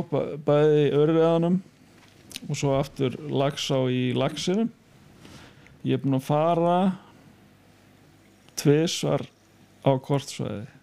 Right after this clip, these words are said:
um ævina og ég á heima hérna í ga-, þetta er hérna nánast í garðinu, sko.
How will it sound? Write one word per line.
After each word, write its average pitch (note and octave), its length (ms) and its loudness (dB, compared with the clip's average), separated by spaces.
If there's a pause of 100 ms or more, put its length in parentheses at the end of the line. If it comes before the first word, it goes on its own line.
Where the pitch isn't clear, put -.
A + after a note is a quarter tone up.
(1400)
um C#3 200 4
ævina C3+ 480 0
og B2+ 80 0
ég C3 160 0
á - 20 0
heima D#3 400 0
hérna C#3 300 0
í D3 160 2
ga-, C#3+ 160 -2 (160)
þetta D3+ 300 0
er D3+ 100 2
hérna C#3+ 240 0
nánast D3 320 -2
í C3 80 -6
garðinu, D3 400 -2
sko. - 220 -10